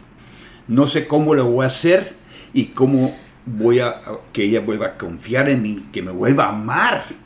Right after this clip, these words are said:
ganarme el amor, si ya lo había perdido todo".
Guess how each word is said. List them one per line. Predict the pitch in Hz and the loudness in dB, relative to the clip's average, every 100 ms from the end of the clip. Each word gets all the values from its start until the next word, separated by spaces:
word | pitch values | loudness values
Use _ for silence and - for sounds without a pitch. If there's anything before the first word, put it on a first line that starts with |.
| - - - - | -20 -20 -20 -14
ganarme | 101 117 117 131 180 220 240 | -6 -2 0 2 2 0 -2
el | 196 | -2
amor, | 110 104 104 147 240 277 - - - - - - - | -4 -4 0 2 2 0 -8 -18 -20 -20 -20 -20 -18
si | - - 110 | -14 -12 -8
ya | - | -2
lo | 139 151 | 2 4
había | 160 | 4
perdido | 147 123 156 143 | 2 2 4 2
todo". | 135 160 208 285 165 | 2 2 4 4 -2